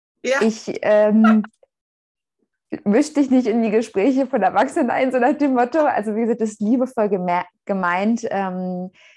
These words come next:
Speaker 2: ich habe da sehr, sehr viel Empathie für diese Geschichten. Ich mach's halt anders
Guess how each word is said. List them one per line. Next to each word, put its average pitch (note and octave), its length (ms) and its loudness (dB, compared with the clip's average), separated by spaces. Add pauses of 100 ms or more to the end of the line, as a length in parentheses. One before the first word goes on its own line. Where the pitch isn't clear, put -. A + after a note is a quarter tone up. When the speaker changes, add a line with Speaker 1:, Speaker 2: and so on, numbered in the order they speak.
(140)
Speaker 2:
ich F#3+ 200 -6
habe G#3 200 -4
da F#3+ 460 -4
sehr, F#3 260 -2
sehr F#3+ 200 -2
viel F#3+ 640 -4
Empathie A3 720 -4
für A3+ 240 -4
diese F#3+ 840 -2
Geschichten. G#3 1000 -4
Ich G#3+ 160 -12
mach's G3+ 260 -6
halt G3 260 -4
anders A3 460 -2